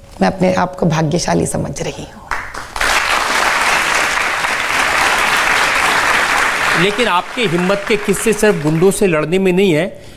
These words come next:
Speaker 2: मैंने सुना कि जब शादी करने का मौका था, तो अखबार में विज्ञापन देखा, लड़का पसंद आया, अकेली चली गई उसके घर में। <laughs>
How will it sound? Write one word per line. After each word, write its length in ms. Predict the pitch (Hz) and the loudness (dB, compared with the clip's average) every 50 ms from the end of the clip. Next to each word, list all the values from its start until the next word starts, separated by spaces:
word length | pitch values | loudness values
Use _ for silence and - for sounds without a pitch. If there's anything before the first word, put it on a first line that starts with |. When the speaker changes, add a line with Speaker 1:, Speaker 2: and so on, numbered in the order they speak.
| - - 147 | -6 -2 2
Speaker 2:
मैंने 200 | 165 185 196 190 | 2 4 4 2
सुना 320 | - - 196 185 196 196 | 2 0 0 0 2 0
कि 180 | 196 - 220 180 | 0 0 -2 0
जब 420 | 156 190 190 180 190 - - - - | 2 2 2 2 0 -6 -10 -12 -8
शादी 380 | - - 160 151 160 185 214 | -2 0 0 2 2 0 0
करने 320 | 202 214 196 185 196 196 190 | 0 0 2 2 2 2 2
का 140 | 202 190 | 2 0
मौका 360 | 170 156 151 147 - 180 170 160 | 2 2 2 2 2 2 0 0
था, 500 | - 143 139 156 196 - - - - - - - - - - | 0 0 0 0 -2 -4 -8 -18 -20 -20 -20 -20 -20 -2 2
तो 340 | 208 202 196 185 180 - - - | 4 4 4 4 2 -2 -4 -4
अखबार 360 | 151 - - 165 170 175 175 | -4 -2 0 2 2 2 2
में 140 | 185 190 175 | 0 -2 -2
विज्ञापन 480 | 156 156 135 - 165 160 - 190 170 | -2 -2 0 0 0 0 0 -2 -2
देखा, 280 | 151 160 156 - 196 185 | -2 -2 -2 0 0 0
लड़का 300 | 165 151 156 147 - 175 | 2 0 0 0 0 -2
पसंद 380 | - - 156 131 165 160 143 160 | -2 -2 -2 -2 -2 -2 0 2
आया, 160 | 165 175 160 | 2 2 2
अकेली 260 | 143 - 170 170 180 | 0 -2 -4 -4 -2
चली 240 | - - 147 143 147 | 0 0 0 0 2
गई 140 | 139 156 151 | 2 2 2
उसके 260 | 143 123 - - 135 | 2 0 0 -2 0
घर 120 | 120 117 95 | 0 -2 -4
में। 160 | 87 78 - - - - - - | -6 -10 -14 -16 -20 -4 0 0
<laughs> 60 | 269 | 2